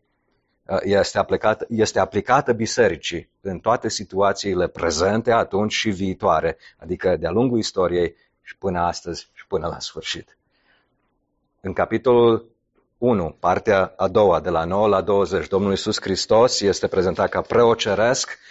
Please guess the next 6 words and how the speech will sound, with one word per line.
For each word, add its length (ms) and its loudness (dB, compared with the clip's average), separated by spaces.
se 140 -2
ocupă 360 4
de 140 2
sfeșnice, 920 2
de 220 -2
biserici, 760 0